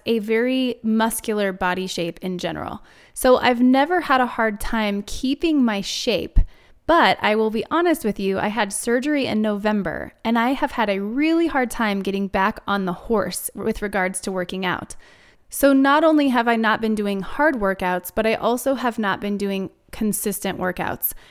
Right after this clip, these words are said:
So I've gone on a couple of walks and I've jumped on my Peloton bike a couple of times. But all in all, over the last three months, I've not been very active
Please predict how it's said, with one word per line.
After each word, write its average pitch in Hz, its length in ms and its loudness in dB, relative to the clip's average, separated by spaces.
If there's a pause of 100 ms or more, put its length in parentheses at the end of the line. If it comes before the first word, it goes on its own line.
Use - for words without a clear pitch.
(280)
So 254 200 2
I've 247 120 0
gone 302 200 2
on 285 100 4
a 277 60 2
couple 247 280 0
of 226 140 0
walks 214 340 2
and 208 140 -4
I've 202 140 -2
jumped 262 240 2
on 269 80 2
my 220 120 2
Peloton 202 520 -2
bike 185 320 -2
a 202 60 -6
couple 254 340 -2
of 190 100 -4
times. 175 440 -6 (300)
But - 280 0
all 294 240 4
in 330 100 4
all, 196 260 2
over 220 220 -2
the 220 120 -2
last 220 300 0
three 277 200 0
months, 180 380 0
I've 208 200 0
not 233 400 0
been 226 240 0
very 202 300 -4
active 185 520 -4